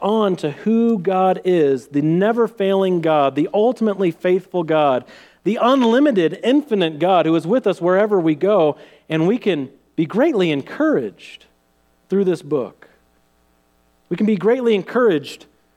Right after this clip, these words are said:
in the reality of who God is and in light of his precious promises. And as he supplies his church and all the individual members of his church with strength and courage, we can fight the battles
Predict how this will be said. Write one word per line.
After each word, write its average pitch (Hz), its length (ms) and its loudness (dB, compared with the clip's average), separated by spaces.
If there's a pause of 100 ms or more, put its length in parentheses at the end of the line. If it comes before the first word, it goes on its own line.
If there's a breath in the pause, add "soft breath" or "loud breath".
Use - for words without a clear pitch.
(420)
in 165 100 -2
the 185 80 0
reality 175 840 0
of 139 140 -8
who 190 140 -2
God 156 280 0
is 120 360 -2
and 127 100 -2
in 127 80 -2
light 135 440 -2
of 120 140 -8
his 139 240 -2
precious 151 480 -6
promises. - 760 -6 (800 soft breath)
And 143 140 -2
as 160 240 -2
he 240 220 2
supplies 196 760 0
his 196 280 -2
church 127 600 -6
and 107 200 -4 (180 soft breath)
all 170 120 0
the 185 160 -2
individual 208 480 0
members 180 440 0
of 175 240 0
his 170 180 -4
church 123 420 -4
with 131 160 -6
strength 175 420 -4
and 127 100 -6
courage, 127 460 -4 (600 soft breath)
we 226 200 0
can 208 380 -2
fight 196 480 -2
the 156 60 -4
battles 139 680 -4